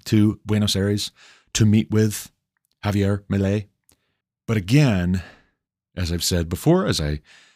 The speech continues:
have been saying in this episode with regards to Second Samuel chapter sixteen, this you have to be willing to consider from the standpoint of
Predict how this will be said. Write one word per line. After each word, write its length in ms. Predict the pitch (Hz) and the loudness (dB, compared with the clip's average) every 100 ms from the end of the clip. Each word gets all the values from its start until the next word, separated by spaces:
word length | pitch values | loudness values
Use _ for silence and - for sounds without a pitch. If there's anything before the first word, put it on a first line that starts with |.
| _ | _
have 160 | - 73 | -12 -6
been 120 | 85 | -4
saying 460 | - 85 82 82 85 - | -2 -4 -4 -6 -8 -6
in 120 | 85 | -2
this 160 | 120 | 0
episode 420 | 135 - - 120 - | -2 -2 -2 -2 -2
with 160 | 87 | -6
regards 360 | 92 90 85 - | -4 -4 -6 -6
to 300 | - 80 80 _ | -4 -4 -4 _
Second 280 | - 95 87 | -10 -8 -8
Samuel 300 | - 73 71 | -6 -8 -8
chapter 280 | - 76 - | -10 -12 -10
sixteen, 540 | - 76 - 101 101 - - _ _ _ _ _ _ | -10 -8 -4 -2 -2 -6 -20 _ _ _ _ _ _
this 680 | 90 90 135 - - - - _ _ _ - | -4 2 2 2 -2 -6 -12 _ _ _ -6
you 180 | 104 98 | -2 -2
have 420 | - 123 127 - | 0 0 0 0
to 400 | 135 131 131 120 _ _ _ _ - | 0 2 -2 -6 _ _ _ _ -6
be 120 | 110 | -4
willing 540 | 98 113 120 98 90 87 | 0 2 4 4 2 -2
to 260 | - 85 | -4 -6
consider 600 | - 85 - 101 78 73 _ _ _ _ _ - | -6 -8 -4 -4 -4 -6 _ _ _ _ _ -16
from 160 | - 82 | -6 -4
the 60 | |
standpoint 500 | - 90 87 82 76 | -4 -4 -6 -6 -6
of 300 | 78 78 76 | -6 -8 -8